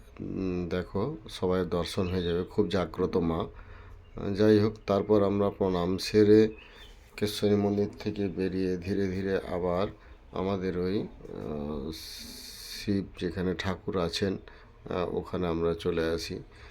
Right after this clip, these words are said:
দেখেছো, এটা একটি পপড়া, আহ, শিবালয় মন্দিরের লাইন। আমি একটু মাঝখানে ঢুকিয়ে দিলাম, কারণ, আহ, দেখো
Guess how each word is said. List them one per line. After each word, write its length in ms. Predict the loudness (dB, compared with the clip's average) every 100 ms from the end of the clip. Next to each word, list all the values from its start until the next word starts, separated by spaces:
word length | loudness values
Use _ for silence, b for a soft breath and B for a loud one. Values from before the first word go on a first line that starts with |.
| B B 0
দেখেছো, 360 | 4 4 6 6
এটা 220 | 8 6
একটি 280 | 6 2 -2 6
পপড়া, 580 | 6 6 6 8 8 6
আহ, 260 | 2 -4
শিবালয় 600 | -2 -2 2 4 4 4
মন্দিরের 720 | 4 2 2 4 8 8 6 -6 -16 -8
লাইন। 480 | -2 2 2 0 -4 B B B B -16 -2
আমি 360 | 6 8 8
একটু 240 | 6 4 6
মাঝখানে 500 | 8 6 4 4 4
ঢুকিয়ে 380 | 4 2 4 6
দিলাম, 360 | 6 4 -2 -8 -20 -18
কারণ, 460 | -4 0 2 2 -2
আহ, 300 | -6 -4 -4
দেখো 600 | 0 -2 0 -2 -2 -4